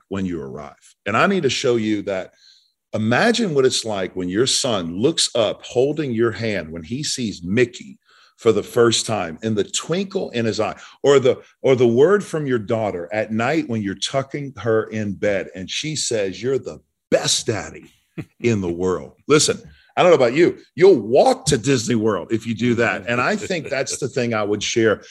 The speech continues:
as I'm seeing, uh, to answer your question, Daniel, what I'm seeing is a lot of pastors saying, "This is how you make disciples. This is what you do in a discipleship group," me included. I don't see a lot of people saying, "This is what'll happen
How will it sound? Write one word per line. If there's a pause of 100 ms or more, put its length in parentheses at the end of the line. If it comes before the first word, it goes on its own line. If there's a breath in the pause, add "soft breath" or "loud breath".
(200 loud breath)
as
I'm
seeing,
uh,
to
answer
your
question,
Daniel, (240 loud breath)
what
I'm
seeing
is
a
lot
of
pastors
saying,
"This
is
how
you
make
disciples. (420 loud breath)
This
is
what
you
do
in
a
discipleship
group,"
me
included. (800)
I
don't
see
a
lot
of
people
saying,
"This
is
what'll
happen